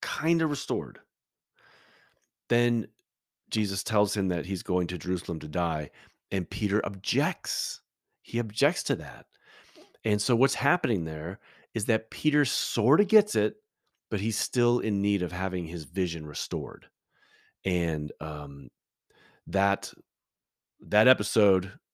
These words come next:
is actually doing a whole lot more work than just that. But just to make the point here, um, authors will set episodes next to each other that when you read them together or when you read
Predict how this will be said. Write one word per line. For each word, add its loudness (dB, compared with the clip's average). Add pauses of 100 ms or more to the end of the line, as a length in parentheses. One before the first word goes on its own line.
is -2
actually 2
doing 0
a -2
whole -2
lot 2
more 0
work -2
than -8
just -4
that. -4
But -10
just -10
to -2
make 0
the -10
point -4
here, 2 (760)
um, -4 (220)
authors 2
will -2
set 2 (800)
episodes 4
next 4
to 0
each -4
other -4 (480)
that -2
when 2
you 2
read 2
them 2
together 4
or 0
when -2
you 0
read 0